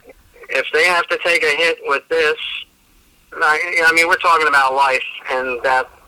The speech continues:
but, you know, in certain instances, so I'm not downplaying that, but right now I'm discussing the business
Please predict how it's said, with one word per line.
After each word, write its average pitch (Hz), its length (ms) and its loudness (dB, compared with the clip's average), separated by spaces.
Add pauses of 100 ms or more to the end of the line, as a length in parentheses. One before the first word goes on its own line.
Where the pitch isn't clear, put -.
(120)
but, 135 220 -6
you 135 80 0
know, 120 220 -2 (360)
in 123 160 -6
certain 139 240 0
instances, 127 560 -8
so 120 260 -2 (360)
I'm 156 140 -2
not 151 200 0
downplaying 151 640 0
that, 131 220 0
but 127 200 0 (540)
right 147 200 0
now 151 200 2
I'm 143 60 -4
discussing 143 540 0
the 131 80 -4
business 151 400 -2